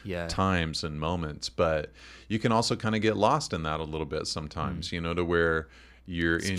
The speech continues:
Speaker 2: your
Speaker 1: true.
Speaker 2: own
Speaker 1: Yeah.
Speaker 2: head rather than
Speaker 1: Mm-hmm.
Speaker 2: able to, you know, really, like, hear from the Lord and kinda pour out your heart to him. And sometimes when you're with others, there's just a sense of feedback or discernment
Speaker 1: Yeah.
Speaker 2: or, um, confirmation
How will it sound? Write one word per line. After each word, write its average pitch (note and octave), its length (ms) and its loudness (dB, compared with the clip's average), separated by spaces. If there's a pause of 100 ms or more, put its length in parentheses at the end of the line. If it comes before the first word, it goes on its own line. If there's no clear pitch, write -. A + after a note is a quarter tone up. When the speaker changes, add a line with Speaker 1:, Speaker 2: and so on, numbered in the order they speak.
Speaker 2:
your F2+ 140 4
Speaker 1:
true. F2+ 80 4
Speaker 2:
own F2 180 0
Speaker 1:
Yeah. D#2+ 60 -4
Speaker 2:
head F#2 440 8
rather E2+ 320 4
than E2 220 -2
Speaker 1:
Mm-hmm. E2 80 -2
Speaker 2:
able E2 240 0
to, D2+ 420 -6
you E2+ 140 -8
know, D#2 100 -8
really, E2+ 380 0
like, D2+ 320 -8
hear G2+ 240 -8
from - 180 -8
the F2+ 100 0
Lord E2+ 560 0
and D#2 220 -8
kinda D#2 240 -4
pour E2+ 260 0
out D#2 120 2
your D2+ 160 -2
heart D#2+ 240 -2
to D#2+ 100 -6
him. E2 320 -6 (480)
And F#2 160 -2
sometimes G#2 560 0
when E2+ 240 -2
you're E2 160 0
with E2 300 0
others, D#2+ 580 0
there's D#2+ 180 -2
just - 360 -4
a D#2 120 0
sense E2+ 520 -4
of D2 180 -4
feedback F2 880 4
or D#2 340 -2
discernment E2+ 1040 0
Speaker 1:
Yeah. F#2 300 -2
Speaker 2:
or, D2+ 380 -2 (200)
um, C#2+ 420 -10 (200)
confirmation E2+ 1000 -2